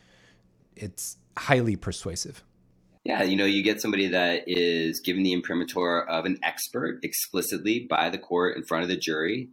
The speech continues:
Speaker 2: They're the only ones on, on the witness stand that are allowed to offer opinions. They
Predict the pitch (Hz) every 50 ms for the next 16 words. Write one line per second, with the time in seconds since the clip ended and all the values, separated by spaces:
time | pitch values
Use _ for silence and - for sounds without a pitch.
0 | _ - 82 80 80 87 82 - 90 92 104 113 120 123 101 85 80 80 78 78
1 | 82 98 104 104 - - - - _ - - 82 80 78 78 78 78 78 78 78
2 | 82 82 82 82 82 80 82 80 - - 82 82 85 85 80 78 76 76 80 80
3 | 80 80 82 82 - 80 76 78 80 82 - 85 78 78 82 82 80 78 - -
4 | - 80 - - 80 80 80 80 82 90 120 147 - - - - _ - - -
5 | - _ _ _ _ _ _ _ - 92 90 90 90 87 87 87 85 85 85 85
6 | - -